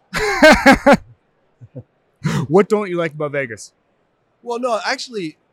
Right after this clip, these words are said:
Speaker 2: I have a lot of friends that live in Vegas.
Speaker 1: Sure, of course.
Speaker 2: You just gotta get out of this. This, this is like a, this is, this area is madness, but you get outside, it's,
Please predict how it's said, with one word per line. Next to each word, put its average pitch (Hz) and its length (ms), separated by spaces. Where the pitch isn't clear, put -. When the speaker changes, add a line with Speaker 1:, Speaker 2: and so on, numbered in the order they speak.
Speaker 2:
I 190 80
have 208 120
a 147 40
lot 151 160
of 139 100
friends 160 260
that 135 120
live 190 160
in 143 100
Vegas. - 140
Speaker 1:
Sure, 185 160
of 123 100
course. 139 480
Speaker 2:
You 196 100
just 208 240
gotta 165 160
get 151 140
out 143 160
of 120 120
this. 160 320
This, 160 220
this 170 200
is - 120
like 170 180
a, 160 40
this 190 180
is, 160 60
this 156 140
area 147 180
is 131 100
madness, 117 440
but 156 140
you 180 60
get 190 120
outside, 160 380
it's, - 260